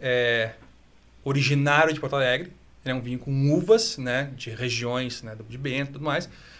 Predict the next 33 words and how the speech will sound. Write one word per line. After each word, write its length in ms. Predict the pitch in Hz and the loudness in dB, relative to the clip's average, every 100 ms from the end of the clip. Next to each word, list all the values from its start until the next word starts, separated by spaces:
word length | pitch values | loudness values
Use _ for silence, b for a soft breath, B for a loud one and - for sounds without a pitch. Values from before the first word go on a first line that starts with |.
| B - | B -2
mas 180 | 247 247 | 0 2
vinificado 400 | 247 254 202 233 | 0 0 -4 -6
aqui. 300 | - 175 143 | -8 -10 -12
Então, 180 | 139 135 | -12 -8
assim, 200 | 139 - | -8 -6
ele 100 | 143 | -2
leva 220 | 127 180 | 2 2
um 40 | 196 | 0
pouquinho 320 | 160 151 165 | -4 -8 -8
do 40 | |
D 100 | 143 135 | -4 -4
N 140 | 120 | -4
A, 100 | 120 | -6
eu 60 | 120 | -8
acho, 180 | 117 113 | -8 -10
ali. 240 | 113 139 B B B B | -12 -14 B B B B
Acho 100 | - | -6
que 60 | 196 | -2
é 20 | |
bonito, 320 | 220 247 214 | 2 2 0
assim, 180 | 143 165 | -2 -4
a 40 | |
questão 340 | 151 143 160 165 | -8 -4 -4 0
da, 240 | 143 139 - | -2 -2 -6
eh, 180 | 135 123 | -4 -4
da 140 | 120 | -6
poesia 520 | - 262 185 139 208 | -8 -6 -4 -2 -2
e 40 | 185 | -2
tal, 220 | - 151 | 0 0
é 20 | |
legal, 400 | 180 147 135 165 | 0 0 0 0
né, 120 | 156 139 | -4 -8
de 140 | 139 | -8